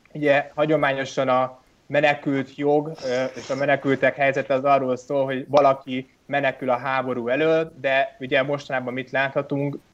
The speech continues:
számos biztonsági ország, számos, ö, biztonságos országon keresztül jönnek, ö, ezek a bevándorlók Magyarország irányába.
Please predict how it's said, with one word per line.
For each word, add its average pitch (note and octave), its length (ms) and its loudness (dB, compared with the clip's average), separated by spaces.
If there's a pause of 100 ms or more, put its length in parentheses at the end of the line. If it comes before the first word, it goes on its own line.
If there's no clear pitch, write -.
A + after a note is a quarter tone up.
(120)
számos D3 500 2
biztonsági B2+ 640 -2
ország, B2 580 0 (260)
számos, C#3 640 -2
ö, B2+ 140 4
biztonságos B2+ 640 -2
országon B2+ 720 0
keresztül A#2 480 0
jönnek, A2+ 440 0 (320)
ö, A#2 80 -2
ezek B2 340 4
a B2+ 60 0
bevándorlók A#2+ 920 -2
Magyarország A#2 600 0
irányába. C#3+ 720 2